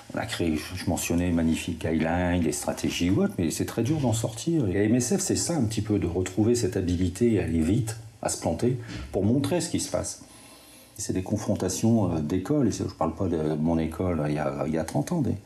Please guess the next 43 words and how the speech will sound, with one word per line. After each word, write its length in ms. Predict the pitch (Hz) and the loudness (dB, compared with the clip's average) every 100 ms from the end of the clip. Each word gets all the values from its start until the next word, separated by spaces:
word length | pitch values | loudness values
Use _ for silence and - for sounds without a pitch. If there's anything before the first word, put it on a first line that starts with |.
| - - - | -16 -20 -6
la 60 | 95 | 0
manière 280 | 98 123 139 | 4 4 4
dont 120 | 104 | 2
tu 140 | 104 | 2
regardes 360 | 98 104 151 127 | 2 2 2 2
les 160 | 82 85 | 0 0
urgences. 380 | 76 80 78 - - - - - | 0 -2 -4 -12 -20 -20 -20 -8
Quand 160 | - 104 | -4 2
on 60 | |
discutait 480 | 95 101 - 95 104 | 2 2 0 2 2
d'Ebola, 600 | 92 87 98 92 90 82 - - - | 4 2 2 2 2 0 -10 -20 -6
l'Afrique 300 | 78 - 82 | -4 0 0
de 80 | 82 | 2
l'Ouest, 420 | 80 80 80 78 | 2 2 0 -2
on 40 | 67 | -4
était 100 | - | -4
à 60 | |
des 120 | 65 71 | -2 -2
conférences 640 | - - 82 78 82 - | -4 -4 -2 0 0 -2
ou 60 | 80 | -6
ce 100 | - | -4
que 60 | |
tu 180 | - 80 | -4 0
veux, 240 | 101 151 139 - - - - - - - - | 2 2 0 -6 -20 -20 -20 -20 -20 -20 -6
on 100 | - | -4
te 100 | 85 | 0
dit, 280 | 90 104 143 - | 2 4 4 2
il 100 | 87 | 0
faut 140 | 107 | 0
être 180 | - - - - | -2 -6 -16 -6
apte 340 | 131 - 123 - - - | -4 -2 -4 -8 -12 -6
à 100 | - | -6
capter 380 | - 101 - 123 | -2 -4 0 0
le 60 | |
premier 360 | 113 - 87 78 | 0 0 0 0
cas. 200 | - - - - - - - - _ - | -2 -6 -6 -20 -20 -20 -20 -20 _ -4
Et 40 | - | -2
si 140 | 175 | 0
tu 120 | 170 | 2
veux 80 | 185 | 2
capter 340 | 170 165 147 | 0 0 0
tout 180 | - 226 | 2 4
le, 100 | 196 | 4